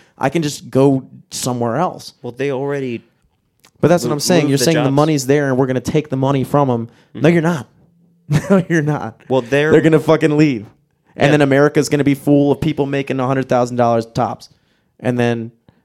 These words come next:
Speaker 1: everyone else, i-, the, the, the
Speaker 2: Is that a bad thing?
Speaker 1: But
Speaker 2: Like, for
Speaker 1: you're
Speaker 2: our
Speaker 1: talking about
Speaker 2: rich
Speaker 1: paying for one point five trillion dollars of fucking student loans and Medicare for all and all these other things. You can't do that if all the
Speaker 2: What's
Speaker 1: rich
Speaker 2: the
Speaker 1: people
Speaker 2: defense,
Speaker 1: leave.
Speaker 2: what's the defense budget? It's probably, like,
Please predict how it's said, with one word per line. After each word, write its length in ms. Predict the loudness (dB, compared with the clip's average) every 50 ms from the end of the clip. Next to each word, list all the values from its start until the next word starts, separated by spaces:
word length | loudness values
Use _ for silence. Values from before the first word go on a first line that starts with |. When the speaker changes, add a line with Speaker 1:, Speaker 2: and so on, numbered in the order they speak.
| _ _ _ _ _ 0
Speaker 1:
everyone 300 | 2 2 4 4 4 4
else, 200 | 4 2 2 2
i-, 200 | 0 0 -2 -2
the, 200 | 0 0 0 0
the, 200 | 0 0 0 2
the 80 | 2 2
Speaker 2:
Is 80 | 0
that 180 | 0 -2 -2 -2
a 80 | -2 -2
bad 320 | -2 -4 -4 -4 -6 -6
thing? 320 | -6 -4 -4 -4 -6 -10 -14 -18
Speaker 1:
But 140 | -12 -4
Speaker 2:
Like, 240 | 0 2 2 2 0
for 180 | -2 -4 0 2
Speaker 1:
you're 100 | 2 2
Speaker 2:
our 40 | 4
Speaker 1:
talking 280 | 4 4 2 2 2 2
about 220 | 2 0 0 0
Speaker 2:
rich 60 | -2 0
Speaker 1:
paying 220 | 0 0 0 -2
for 160 | 0 0 0
one 280 | 2 2 0 0 0 -2
point 300 | 0 0 0 -2 -2 -2
five 280 | -2 0 2 2 0 -2
trillion 400 | -2 0 0 0 2 0 0 -2
dollars 380 | -2 -2 -2 -2 -2 -4 -2
of 200 | -2 -2 -2 0
fucking 280 | 0 -2 -2 -2 -4 -6
student 320 | -4 -4 -4 -4 -2 -2 -2
loans 360 | 0 0 2 2 0 0 -2
and 260 | -4 -4 -4 -2 -2 -2
Medicare 380 | -2 -2 -2 -4 -4 -4 -4 -2
for 200 | 0 2 4 6
all 340 | 6 6 4 2 2 -2 -6 -14 -20 -20 _ _
and 200 | -4 -2 0 2
all 140 | 2 2 2
these 160 | 2 2 0
other 180 | 0 2 2 0
things. 420 | 0 0 -2 0 -2 -2 -4 -8 -10 _ _ _ -20 -14 -4
You 140 | -2 -2 0
can't 280 | 0 0 -2 -2 -2 0
do 140 | 0 0 2
that 140 | 2 2 2
if 120 | 2 2
all 140 | 2 2 4
the 80 | 2 0
Speaker 2:
What's 240 | 0 -2 -2 0 0
Speaker 1:
rich 120 | 0 0
Speaker 2:
the 40 | 0
Speaker 1:
people 240 | -2 0 0 0 0
Speaker 2:
defense, 180 | 0 0 0 -2
Speaker 1:
leave. 340 | -4 -6 -6 -10 -14 -16 -10
Speaker 2:
what's 240 | -8 -6 -6 -6 -6
the 100 | -8 -8
defense 460 | -8 -8 -6 -4 -6 -6 -6 -8 -10
budget? 400 | -8 -6 -6 -6 -8 -8 -10 -8
It's 140 | -10 -10 -12
probably, 680 | -14 -14 -10 -10 -8 -8 -8 -8 -8 -8 -8 -8 -8 -6
like, 400 | -6 -4 -6 -6 -8 -10 -18